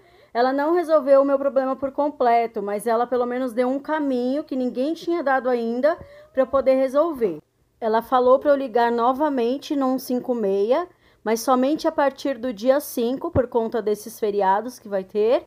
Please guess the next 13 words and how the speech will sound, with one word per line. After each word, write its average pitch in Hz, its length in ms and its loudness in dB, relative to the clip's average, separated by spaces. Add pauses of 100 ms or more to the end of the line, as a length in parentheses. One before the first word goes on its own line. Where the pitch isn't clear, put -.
(100)
e 214 120 -6
pedir 220 340 4
pra 247 160 0
falar 226 480 6
com 269 120 -2
a 240 40 4
ouvidoria 220 580 4
geral 233 440 6
do 220 100 2
município, 208 800 -2 (340)
abrir 214 380 4
um 311 100 2
protocolo, 269 960 6